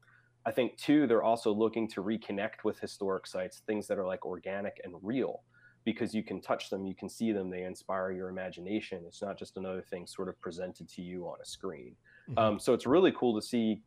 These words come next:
Speaker 1: continued interest in historic sites, our average age start to go down, but to see historic sites start to network with breweries and wineries and places to hike and bike, um, it's, it's really invigorating. It's an awesome time to be at the head of a history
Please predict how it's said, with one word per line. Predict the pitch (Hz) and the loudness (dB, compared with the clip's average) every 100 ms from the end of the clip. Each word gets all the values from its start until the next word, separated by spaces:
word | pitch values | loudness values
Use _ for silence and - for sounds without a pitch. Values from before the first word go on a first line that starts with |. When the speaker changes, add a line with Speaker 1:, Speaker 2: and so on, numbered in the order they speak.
| - | -4
Speaker 1:
continued | 120 107 131 107 90 | -2 2 2 2 2
interest | 123 - 101 - | 0 0 -4 -4
in | 98 92 | -8 -8
historic | 90 - 95 92 - | -8 -4 -2 -2 -4
sites, | 95 90 - - | -6 -6 -8 -4
our | 98 | -2
average | 87 110 104 87 | 0 0 0 -2
age | 98 101 - | -4 -6 -4
start | - 101 - | -2 -2 -2
to | |
go | 85 101 95 | -4 -4 -4
down, | 80 98 127 90 87 - _ _ | -4 -2 0 0 -4 -10 _ _
but | - 120 - | 6 6 4
to | 120 | -2
see | - 147 | 2 2
historic | 120 - 113 110 - | 2 2 4 4 2
sites | - 107 104 | 2 2 2
start | - 110 110 | -2 0 0
to | - | 0
network | 107 127 - 117 - | 2 2 4 2 2
with | 104 - - | -4 -4 -2
breweries | 98 95 92 90 87 - | 0 0 -2 -6 -8 -8
and | 101 | -6
wineries | 98 98 95 92 90 90 - | -4 -2 -2 -2 -4 -6 -10
and | 104 92 | -8 -8
places | - 104 - 95 | -4 -4 -4 -10
to | - | -12
hike | - 95 95 | -6 -6 -6
and | 92 95 | -10 -6
bike, | 90 90 85 _ - - _ - | -4 -4 -6 _ -20 -20 _ -4
um, | 101 92 90 - | -2 -2 -4 -6
it's, | 107 - - | -8 -10 -6
it's | 113 | 0
really | 120 143 110 | 6 6 6
invigorating. | 98 107 95 87 87 | 4 0 0 -2 -4
It's | 87 107 | -6 -4
an | |
awesome | - 139 - 110 | 2 4 4 0
time | 107 98 95 | 0 0 -2
to | 98 | -2
be | 98 | -2
at | |
the | 90 | -2
head | 101 92 | -2 -2
of | 82 | -4
a | |
history | 95 - 90 82 | -8 -6 -6 -8